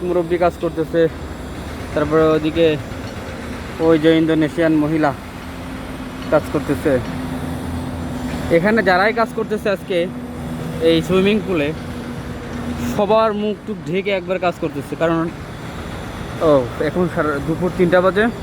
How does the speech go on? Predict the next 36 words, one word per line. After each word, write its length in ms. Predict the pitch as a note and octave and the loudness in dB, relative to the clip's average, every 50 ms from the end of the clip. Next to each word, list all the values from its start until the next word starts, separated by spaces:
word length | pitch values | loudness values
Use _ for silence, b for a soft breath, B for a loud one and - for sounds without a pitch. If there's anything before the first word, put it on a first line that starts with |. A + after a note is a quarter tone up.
| - - - - - - - - - - - - - - - - - - - - - - - C3 | -10 -10 -10 -10 -10 -10 -10 -10 -10 -10 -8 -8 -8 -8 -8 -8 -8 -10 -10 -10 -8 -6 -2 2
রোদটা 380 | C3+ D#3 E3 E3 E3 - G3 F3+ | 6 6 6 6 4 2 2 2
একবার 220 | E3+ E3 F3+ F3 | 2 2 2 2
মাথার 300 | E3 E3 D#3 D#3 F3+ F3 | 4 4 2 2 4 2
উপরে, 280 | F3 F3 F3+ G3 G3 F#3 | 2 2 2 0 2 4
যার 160 | E3+ D#3+ D#3 | 4 4 4
কারণে 240 | D3 F3 F3 F3+ F3+ E3+ D3+ C#3+ D3 | 4 2 2 4 2 2 4 4 4
রোদটা 280 | E3 E3 - - F3+ | 4 4 2 0 2
লাগতেছে। 540 | F3 D#3+ F3 F3 - - - D3 B2+ - B2+ | 2 4 2 2 0 -2 -4 -4 -4 -4 -4
অর্থাৎ 180 | A#2+ B2 D3 E3+ - - - - - | -4 -4 -4 -4 -6 -8 -8 -6 -6
এখানে 220 | F#3 - F3 F3 E3+ | -4 -4 -2 -4 -2
যে 100 | E3+ E3+ E3 - - | -4 -4 -4 -4 -2
ছায়া 240 | - E3 D#3+ E3+ F3 | 0 0 2 2 2
আছে 200 | F3+ F3+ - G3 | 0 0 -2 -2
গাছের, 320 | D#3 E3 D#3+ D#3 - F#3+ G3+ - - - - - - - - - - - - - - - - - - | 0 0 0 0 -2 -4 -4 -4 -6 -10 -10 -12 -12 -12 -12 -12 -12 -12 -12 -12 -10 -10 -8 -2 2
সুইমিং 220 | E3 E3+ F3+ F#3+ F3+ | 4 4 4 4 2
পুলে 160 | G3+ G3+ G3 | 2 2 2
যে 160 | F#3 F#3 G3+ G3+ | 2 4 2 2
আপনার 220 | - - G3+ G3 | 4 2 2 2
এই 100 | G3 F#3 | 2 4
গাছগুলো 380 | E3 F3+ F3 E3 D3+ F3+ F#3+ F#3+ | 6 4 4 4 2 -2 0 2
লাগাইছে, 500 | F#3 F3+ F3+ F3+ F3 - - D3+ D#3 F#3 - - - - - - - - - - - - - - - - - - - - - - - - - - - - - - - - - - - D3+ C#3+ | 2 2 2 2 0 -2 -4 -4 -4 -4 -6 -10 -12 -12 -12 -10 -10 -10 -12 -10 -10 -10 -10 -10 -10 -10 -10 -10 -10 -10 -10 -10 -8 -8 -8 -8 -8 -8 -8 -8 -8 -8 -8 -6 -6 -2 0
গাছের 240 | D#3 D#3 D3 F#3 F3 - - | 0 2 2 0 -4 0 2
ছায়াও 240 | F3+ E3+ E3+ F3 F3 - | 4 6 6 6 4 0
কিছু 220 | F#3 E3 - E3 | -6 -6 -4 -4
হচ্ছে 280 | C#3+ C#3+ - - - E3 | -4 -4 -4 -6 -6 -4
না। 100 | B2 A2+ A2 - - - - - - - - - - - - - - - - - - - - - | -4 -4 -6 -8 -10 -10 -10 -10 -10 -10 -10 -10 -10 -10 -10 -10 -10 -10 -8 -8 -8 -6 0 2
আর 80 | D#3+ F3 | 2 2
একটা 160 | F3+ - G3+ | 4 2 2
দেখাই, 400 | F#3+ G3 F#3+ G3 G3 F3+ E3+ E3 D#3 | 4 4 6 6 6 4 4 0 -2
যে, 120 | F3 F3 | -4 -2
যে 80 | E3+ F#3 F3+ E3 D3 C3+ C#3+ | -2 -2 -4 -6 -6 -6 -4
এই 100 | G3 G3 | -2 -2
দেশের 260 | F#3 G#3 G#3 A#3 A#3 | -2 0 -2 -2 0
মাটিগুলো 440 | G#3+ G#3+ G#3 G#3+ A3 A3 A3 A3+ A#3 | 2 2 2 2 0 -2 -2 -2 -2
দেখছেন 340 | G#3+ A3+ B3 - - A#3+ F#3 | 0 -2 -4 -2 -2 -4 -2
কেমন? 300 | E3 G3+ G#3 A3 B3+ D4+ | -2 -2 -2 0 -2 -2